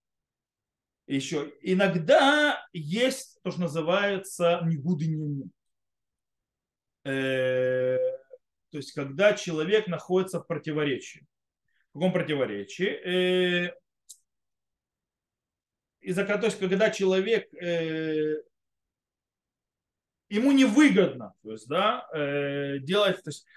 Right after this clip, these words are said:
он до-, ему, получается, невыгодно делать свою работу.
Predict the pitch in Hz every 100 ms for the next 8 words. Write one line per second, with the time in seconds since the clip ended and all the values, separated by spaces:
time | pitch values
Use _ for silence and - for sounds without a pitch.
0 | - 262 285 254 - - - - 233 269
1 | 262 247 226 226 269 320 240 185 220 214
2 | 190 180 147 -